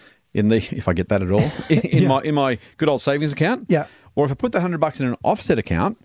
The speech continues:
Speaker 1: the bank assumes that it's the equivalent of having paid that off the mortgage,
Speaker 2: Yep.
Speaker 1: and they'll charge me simply less interest because of that money sitting in the offset.
Speaker 2: Absolutely. So it's effectively the same as paying down, and then, you know, you have the option of redrawing.
Speaker 1: Right.
Speaker 2: But it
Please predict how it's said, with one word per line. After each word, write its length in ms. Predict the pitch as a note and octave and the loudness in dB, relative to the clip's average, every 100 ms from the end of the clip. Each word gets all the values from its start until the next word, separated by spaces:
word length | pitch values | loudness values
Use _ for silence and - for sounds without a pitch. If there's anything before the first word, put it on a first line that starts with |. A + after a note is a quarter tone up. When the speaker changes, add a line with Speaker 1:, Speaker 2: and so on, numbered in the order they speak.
| _ _ _ - | _ _ _ -6
Speaker 1:
the 80 | A2 | 0
bank 260 | D#3 A#3 - | 2 0 -4
assumes 540 | - - E3+ E3+ C#3+ | -4 0 0 0 0
that 100 | C3 | 0
it's 100 | A#2 | 0
the 120 | B2 A#2+ | 0 0
equivalent 360 | - F3 D#3 | 2 2 2
of 80 | A#2+ | 2
having 220 | B2 A#2+ | 0 0
paid 380 | - B2+ B2+ A2+ | 0 0 2 2
that 100 | A2+ | 2
off 140 | G#2 | 0
the 60 | A2 | 0
mortgage, 500 | G#2 F#3 G#2+ G#2+ - - F3+ | 0 0 0 -4 -8 -2 0
Speaker 2:
Yep. 100 | G3 | 2
Speaker 1:
and 140 | C3 | 2
they'll 140 | C3+ C3 | 2 0
charge 360 | - C#3 C3 | 0 0 0
me 80 | B2+ | -2
simply 460 | - C3 A#2 A#2 G2+ _ A#2+ | -4 -2 0 0 -2 _ 0
less 140 | A2+ | 0
interest 340 | - D3 A#2+ - | 2 0 0 -4
because 240 | A2 G#2 | -2 0
of 60 | G2+ | 2
that 100 | - | 2
money 160 | G2+ | 2
sitting 240 | G#2 G2+ F2+ | 0 0 2
in 60 | |
the 60 | F2+ | 0
offset. 280 | A2 - - D3 | -2 -6 -2 2
Speaker 2:
Absolutely. 520 | C3+ - C#3+ C3 - _ | 2 2 2 0 -4 _
So 160 | - E3+ | 2 2
it's 100 | A3+ | 2
effectively 460 | F#3+ F#3 G3 E3+ | 0 0 2 0
the 140 | C#3+ C#3 | 0 0
same 260 | E3 D3+ | 2 2
as 120 | C3+ - | 2 2
paying 300 | C#3 D3 C3 | 2 4 4
down, 280 | C3 C3+ | 4 4
and 140 | B2+ B2 | 4 4
then, 260 | B2+ C#3 | 4 4
you 80 | G3 | 4
know, 120 | C3 | 4
you 120 | B2 C#3 | 4 2
have 120 | D3 | 2
the 60 | B2+ | 2
option 280 | - - B2 | 2 2 2
of 100 | A#2 | 4
redrawing. 640 | C#3+ A#2+ C3+ B2 G#2+ G3+ _ - | 2 4 4 4 2 -2 _ -4
Speaker 1:
Right. 200 | D#2 D2 - - - | -4 -4 -10 -18 -4
Speaker 2:
But 180 | D3 A2 _ | -2 -2 _
it 180 | F#3+ | -2